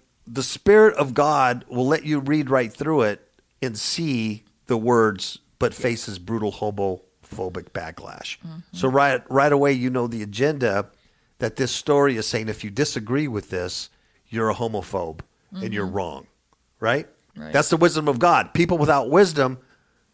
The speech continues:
Speaker 1: will go, will either like it or go, "Well, you know, they're not hurting anybody, blah, blah, blah." Or they'll go, "Well, that's disgusting," or whatever, but they won't understand that they have now been put into a category of homophobe.
Speaker 2: Mm-hmm.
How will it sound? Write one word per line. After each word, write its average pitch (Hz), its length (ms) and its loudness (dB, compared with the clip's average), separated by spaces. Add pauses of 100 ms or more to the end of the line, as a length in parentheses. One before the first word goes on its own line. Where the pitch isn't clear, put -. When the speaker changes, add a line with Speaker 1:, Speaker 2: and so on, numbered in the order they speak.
(120)
Speaker 1:
will 123 160 -2
go, 123 560 4
will 147 200 6
either 151 280 6
like 135 280 4
it 226 280 8
or 143 120 6
go, 131 140 2
"Well, 170 380 4
you 170 80 2
know, 156 100 2
they're 156 100 -2
not 135 200 0
hurting 147 180 0
anybody, 107 320 0
blah, 104 160 -2
blah, 98 140 -4
blah." 92 220 -4 (420)
Or 143 260 6
they'll 131 280 6
go, 117 240 2
"Well, 92 100 -2
that's 110 220 -2
disgusting," 110 580 -4
or 95 60 -10
whatever, 95 260 -6
but 113 220 -8
they 131 80 0
won't 127 240 -4
understand 107 760 -8 (720)
that 107 320 -4
they 131 180 0
have 113 160 -2
now 107 220 -2
been 95 380 -6 (720)
put 139 200 -2
into 110 300 -6
a 92 60 -8
category 92 580 -8
of 90 180 -14 (340)
homophobe. 95 500 -6 (600)
Speaker 2:
Mm-hmm. 180 360 -10